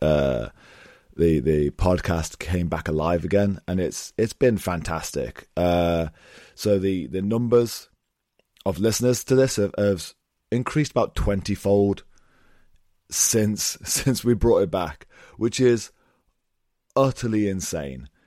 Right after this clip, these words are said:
Thank you so much for, for tuning in. Thank you for listening to this, um, this thing we've created. Uh, thank you for, for joining onto the videos and the Patreon. That, again, um, more on that later, but that's, that's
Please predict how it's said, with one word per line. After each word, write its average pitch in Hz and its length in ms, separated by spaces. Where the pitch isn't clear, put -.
Thank 123 400
you 107 80
so 110 400
much 98 340
for, 82 440
for 82 440
tuning 107 360
in. 95 220
Thank 95 220
you 90 140
for 82 460
listening 95 440
to 90 100
this, - 520
um, 64 640
this 92 340
thing 107 220
we've 90 180
created. 92 460
Uh, 87 240
thank 104 340
you 101 80
for, 90 460
for 85 280
joining 92 300
onto 85 180
the 101 160
videos 107 400
and 80 140
the 80 60
Patreon. 98 880
That, 101 320
again, 92 540
um, 73 480
more 95 220
on 92 100
that 80 120
later, 90 180
but 82 80
that's, 87 220
that's - 400